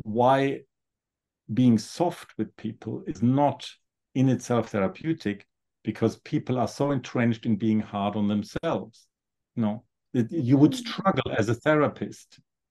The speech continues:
Speaker 1: to be as hard on anybody as they are on themselves. You would struggle to do as much violence to them as they are doing to themselves. That's the, that's the beginning of,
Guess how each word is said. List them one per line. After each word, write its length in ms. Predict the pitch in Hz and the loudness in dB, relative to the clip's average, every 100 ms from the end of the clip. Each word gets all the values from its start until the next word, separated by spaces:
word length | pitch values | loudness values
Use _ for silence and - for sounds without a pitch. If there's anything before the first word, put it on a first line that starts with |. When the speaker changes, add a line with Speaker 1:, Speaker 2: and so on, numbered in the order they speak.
| _ _ _ _ _ _ | _ _ _ _ _ _
Speaker 1:
to 80 | - | 0
be 260 | 113 135 - | 4 4 4
as 260 | 139 151 | 4 4
hard 420 | 101 - 165 139 | 2 2 4 4
on 180 | 110 107 | 4 2
anybody 600 | 151 160 185 127 95 107 117 | 2 6 6 6 0 0 -2
as 160 | 120 | -4
they 140 | 113 139 | -4 0
are 160 | 135 | 2
on 140 | 143 139 | 2 -2
themselves. 680 | 143 135 190 113 107 _ _ _ _ _ | -4 -2 -2 -2 -8 _ _ _ _ _
You 160 | - 143 | -2 2
would 220 | 143 160 | 4 4
struggle 480 | - - 120 180 131 | 2 -2 0 2 0
to 120 | 113 | -2
do 240 | 113 127 139 | -8 -6 -4
as 120 | 101 | -2
much 240 | 131 - | -4 -4
violence 540 | 95 117 147 131 98 - | -2 2 2 2 -2 -4
to 180 | 117 | -4
them 320 | 101 101 127 - _ _ | 0 0 0 -8 _ _
as 180 | 123 98 | -2 2
they 140 | 123 | 4
are 100 | 127 | 4
doing 260 | 110 131 127 | 2 -2 -4
to 100 | 131 | -4
themselves. 840 | 123 131 120 127 170 147 - _ _ _ _ _ _ | -6 -6 -10 -8 -6 -6 -12 _ _ _ _ _ _
That's 360 | 117 143 - - | 2 2 -2 -4
the, 260 | 120 127 | -2 -2
that's 320 | 123 131 139 - | 0 0 -2 -4
the 100 | 107 | 0
beginning 800 | 104 87 135 170 160 131 123 113 - - - _ | 0 2 2 4 2 2 -2 -6 -16 -18 -18 _
of, 300 | - 113 98 | 0 0 -2